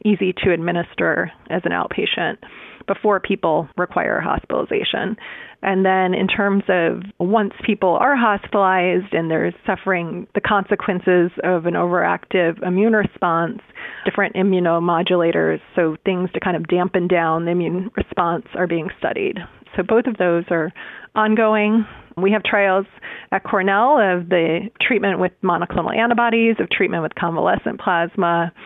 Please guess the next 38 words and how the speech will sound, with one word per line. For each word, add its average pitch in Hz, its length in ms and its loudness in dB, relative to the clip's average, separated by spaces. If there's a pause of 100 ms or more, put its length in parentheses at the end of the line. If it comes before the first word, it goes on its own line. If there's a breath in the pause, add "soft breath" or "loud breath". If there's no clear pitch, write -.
(280 loud breath)
and 170 160 0
of 165 100 -4
treatment 151 360 -2
with 147 120 -2
immunomodulators. 175 1040 0
There's 190 220 2
also 196 420 2
studies 190 400 2 (520 loud breath)
looking 190 360 0
at - 320 -2
whether 185 440 0 (360 loud breath)
anticoagulating 190 1080 2
people's 190 300 0 (100)
blood 185 280 4 (340)
or 180 300 0
sort 185 160 2
of 175 100 -4
giving 190 320 2
them 175 260 0 (400 loud breath)
medications 190 760 0
to - 100 -2
prevent 180 380 -2
blood 170 220 -2
clots, 240 360 0 (140)
whether 170 240 0
that 175 340 0
is 208 240 -2
of 208 140 -2
benefit, 214 460 0
'cause - 160 -14
we 190 120 0
know 175 160 2
there's 170 220 0
a 170 40 0
lot 160 220 2
of 165 140 -2 (580 loud breath)
clotting 175 720 0
and 160 460 -4